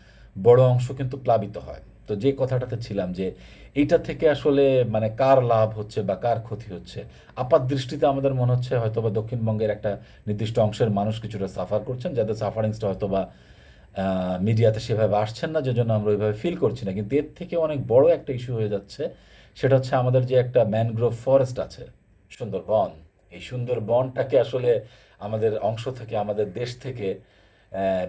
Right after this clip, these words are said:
বিলীন করে দেওয়ার জন্য সুন্দরবনে আমাদের আপনার, আহ, একটা বিদ্যুৎ কেন্দ্র হয়েছে।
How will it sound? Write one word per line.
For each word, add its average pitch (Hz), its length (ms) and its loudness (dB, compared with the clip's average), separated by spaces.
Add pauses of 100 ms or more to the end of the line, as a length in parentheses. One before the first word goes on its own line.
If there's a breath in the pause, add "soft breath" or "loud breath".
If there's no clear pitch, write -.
বিলীন 143 320 0
করে 135 220 2
দেওয়ার 127 340 6
জন্য 113 340 -6
সুন্দরবনে 113 680 -6
আমাদের 107 400 -2 (580 soft breath)
আপনার, 101 400 -4
আহ, - 1500 -16
একটা 95 300 0 (100)
বিদ্যুৎ 117 340 -8
কেন্দ্র 120 320 -2
হয়েছে। 104 520 -2